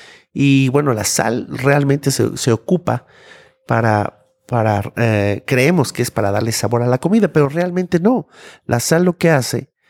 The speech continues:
es, eh, realzar el sabor de la comida. O sea, darle como un zoom, ¿no? Así realzar, reani-, eh, eh, sacar lo mejor del sabor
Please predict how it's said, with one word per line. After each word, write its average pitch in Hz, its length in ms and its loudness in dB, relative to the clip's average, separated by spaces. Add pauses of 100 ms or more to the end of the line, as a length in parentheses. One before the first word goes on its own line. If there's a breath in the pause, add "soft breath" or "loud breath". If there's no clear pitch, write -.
(240)
es, 135 420 0 (440)
eh, - 360 -4 (280)
realzar 127 800 0
el 110 140 -2
sabor - 400 -6
de - 80 -6
la 57 80 -8
comida. - 500 -18
O - 100 -20
sea, 123 240 0
darle 143 520 0 (320 loud breath)
como 131 200 2
un 147 160 4
zoom, 139 520 0 (100)
¿no? 131 180 -4
Así 135 320 0
realzar, 120 840 0 (280 loud breath)
reani-, 120 380 0
eh, 120 400 4
eh, 98 80 -2
sacar 156 640 -2
lo 123 140 2
mejor 113 340 -2
del 110 160 -4
sabor 123 440 -2